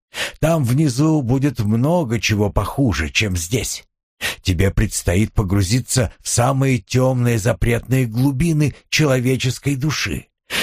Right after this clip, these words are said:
Ты знаешь, этому дому больше полувека. Его построил мой дед. Внизу несколько ярусов подвалов и галерей в десятках метров под землей.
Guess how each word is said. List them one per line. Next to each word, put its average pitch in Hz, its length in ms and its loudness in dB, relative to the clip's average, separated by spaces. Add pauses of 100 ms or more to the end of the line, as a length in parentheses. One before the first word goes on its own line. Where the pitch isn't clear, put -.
(140)
Ты 175 100 4
знаешь, 139 580 0 (240)
этому 120 460 2
дому 123 560 0
больше 110 460 0
полувека. 113 720 0 (400)
Его 85 260 2
построил 101 600 0
мой 120 220 2
дед. 120 380 -2 (420)
Внизу 127 540 2
несколько 135 540 -2
ярусов 120 640 0
подвалов 110 680 0
и 135 140 -2
галерей 139 600 0 (200)
в 113 160 2
десятках 120 640 0
метров 107 440 0
под 110 180 -2
землей. 131 500 0